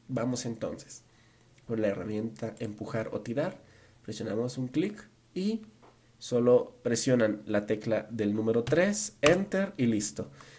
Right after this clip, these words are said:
Ya lo elevaron tres metros. Vamos a verificar, le colocamos una acotación.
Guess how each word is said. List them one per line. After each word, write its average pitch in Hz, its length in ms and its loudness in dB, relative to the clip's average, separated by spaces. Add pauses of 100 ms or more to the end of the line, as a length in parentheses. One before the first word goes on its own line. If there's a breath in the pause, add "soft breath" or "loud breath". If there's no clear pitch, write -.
(120)
Ya 120 220 4
lo 127 100 6
elevaron 135 680 4 (600)
tres 113 320 2
metros. - 640 -8
Vamos 110 300 0
a 110 40 0
verificar, 110 760 -2
le 139 120 -8
colocamos 110 500 -4
una 120 140 0
acotación. 117 720 -2